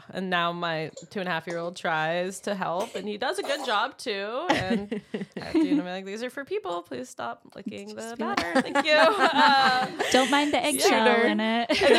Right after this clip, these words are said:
Speaker 1: there's so many other families too, and, um, which is so great. So, like, they have their friends that go to these markets, and we, Asheville is where I'm living right now, and it's just, we have so, such a great community,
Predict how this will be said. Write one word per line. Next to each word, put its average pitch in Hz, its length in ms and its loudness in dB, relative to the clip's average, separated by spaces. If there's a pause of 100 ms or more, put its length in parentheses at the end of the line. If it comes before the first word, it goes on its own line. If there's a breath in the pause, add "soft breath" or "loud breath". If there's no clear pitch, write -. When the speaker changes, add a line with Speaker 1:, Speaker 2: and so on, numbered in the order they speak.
Speaker 1:
there's 494 160 4
so 339 200 2
many 349 160 -4
other 285 220 0
families 240 480 -4
too, 220 200 -4
and, 202 220 -4
um, 185 640 -2 (120)
which 208 200 -4
is 190 220 -8 (300)
so 190 240 -2
great. 143 220 -10 (100)
So, 165 240 -6
like, 165 220 -4
they 165 100 0
have 147 160 -2
their 151 180 -12
friends 208 480 0
that 196 160 -6
go 196 80 -4
to 185 80 -6
these 185 180 -8
markets, 175 440 -4
and 156 120 -10
we, 160 200 -10 (160)
Asheville 170 580 -2
is - 160 -6
where 156 320 -2
I'm 147 160 -6
living 151 220 -8
right 151 140 -6
now, 147 180 -6
and 147 120 -8
it's 147 280 -12
just, - 500 -14
we 165 120 -8
have 147 120 -8
so, 151 800 -8 (120)
such 170 200 -12
a 165 40 -12
great 151 280 -8
community, - 480 -10